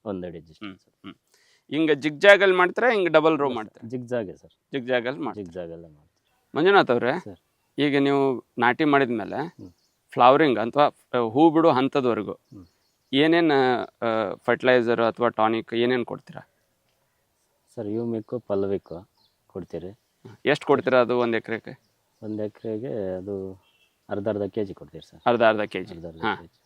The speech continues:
Speaker 2: ಹಾ.
Speaker 1: ಅದು ಕೊಡ್ತೀರಿ.
Speaker 2: ಹಾ.
Speaker 1: ಯುಮಿಕ್, ಪಲ್ವಿಕ್ ಎರಡು ಮಿಕ್ಸ್ ಇರೋದು.
Speaker 2: ಹಾ.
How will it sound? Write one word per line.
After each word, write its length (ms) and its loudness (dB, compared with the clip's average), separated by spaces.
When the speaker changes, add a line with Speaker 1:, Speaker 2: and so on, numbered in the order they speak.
Speaker 2:
ಹಾ. 220 -10
Speaker 1:
ಅದು 140 -14
ಕೊಡ್ತೀರಿ. 400 -12
Speaker 2:
ಹಾ. 60 -8
Speaker 1:
ಯುಮಿಕ್, 460 -6
ಪಲ್ವಿಕ್ 360 -8
ಎರಡು 200 -8
ಮಿಕ್ಸ್ 300 -12
ಇರೋದು. 280 -14
Speaker 2:
ಹಾ. 400 -6